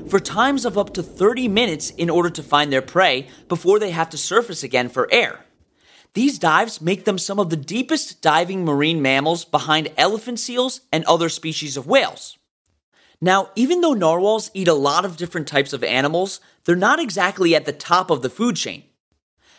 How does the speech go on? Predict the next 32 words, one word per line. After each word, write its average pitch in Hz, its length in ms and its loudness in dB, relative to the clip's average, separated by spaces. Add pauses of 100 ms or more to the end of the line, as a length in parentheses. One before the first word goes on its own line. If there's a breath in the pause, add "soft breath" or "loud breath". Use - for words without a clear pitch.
(120)
Their 175 100 4
main 196 380 0
predators 143 640 0
are 127 200 2
killer 196 400 2
whales, 160 520 0 (260)
polar 190 320 2
bears, 254 400 0 (240 soft breath)
and 196 100 0
even 254 380 0
walruses, 160 720 -2 (240 soft breath)
which 170 180 -2
will 185 120 2
hunt 226 360 -2
narwhals 147 560 2
if 160 120 -6
they 151 120 2
get 143 180 0
trapped 143 360 0
in 131 100 -4
the 123 140 -6
ice. - 420 0 (680)
The 165 100 0
fact 233 320 0
that 220 180 2
walruses 175 580 0
will 156 220 0
eat 180 200 -6
them 254 220 4
is 180 160 -2
pretty 311 300 -2
surprising 170 680 0